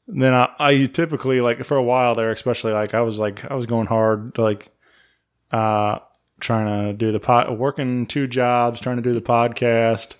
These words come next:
uh, trying to go to concerts all the time too, and, um, you know, and still make time to see my wife. And, like, so I would, like, especially, like, go hard, like, Monday to Saturday, and then, like, just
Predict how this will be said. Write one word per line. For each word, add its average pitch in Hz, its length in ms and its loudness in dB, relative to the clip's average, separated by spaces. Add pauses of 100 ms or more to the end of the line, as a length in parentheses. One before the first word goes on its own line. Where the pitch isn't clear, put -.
(460)
uh, 110 280 2
trying 113 200 0
to 110 60 0
go 113 120 4
to 110 60 4
concerts 117 720 0
all 123 120 6
the 117 80 6
time 117 280 2
too, 113 600 2
and, 107 520 -2 (580)
um, 110 640 0 (1200)
you 170 200 0
know, 113 280 2
and 117 520 0
still - 260 0
make 110 200 0
time 113 240 0
to 110 80 0
see 117 140 -2
my 113 100 2
wife. 113 480 2
And, 110 160 -2
like, 107 340 -2
so 113 180 4
I 113 40 6
would, 113 120 2
like, 110 240 2 (920)
especially, 123 440 0
like, 110 120 2
go 113 160 6
hard, 113 280 6
like, 110 220 0 (220)
Monday 117 340 2
to 107 100 0
Saturday, 110 600 2 (300)
and 113 160 -2
then, 107 160 0
like, 104 200 0
just 107 200 -2